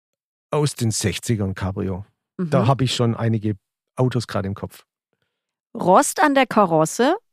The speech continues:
Speaker 2: oder kein Originalradio mehr?
Speaker 1: Äh, lieber Rost an der Karosse als kein Originalradio mehr.
Speaker 2: Mhm.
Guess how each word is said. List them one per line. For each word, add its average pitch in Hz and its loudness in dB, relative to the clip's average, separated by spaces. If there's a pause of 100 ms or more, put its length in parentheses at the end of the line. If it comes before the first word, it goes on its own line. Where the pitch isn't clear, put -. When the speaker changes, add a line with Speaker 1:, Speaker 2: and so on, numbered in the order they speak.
(260)
Speaker 2:
oder 262 2 (360)
kein 233 2
Originalradio 214 2
mehr? 156 -6 (1400)
Speaker 1:
Äh, 165 2
lieber 175 0
Rost 135 -2
an 131 2
der 120 0
Karosse 110 0
als 107 -6
kein 110 -2
Originalradio 98 -4
mehr. 98 -6 (100)
Speaker 2:
Mhm. 185 -8